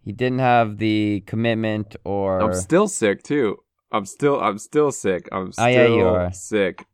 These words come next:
Speaker 2: but I'm, I'm a little better now. Um, actually,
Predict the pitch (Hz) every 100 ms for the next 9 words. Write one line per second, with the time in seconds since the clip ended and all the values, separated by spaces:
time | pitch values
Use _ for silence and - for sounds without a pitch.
0 | - 104 92 - _ 98 92 - 104 104
1 | 117 107 104 101 95 98 98 92 _ -
2 | 98 92 90 87 - 101 - 101 95 92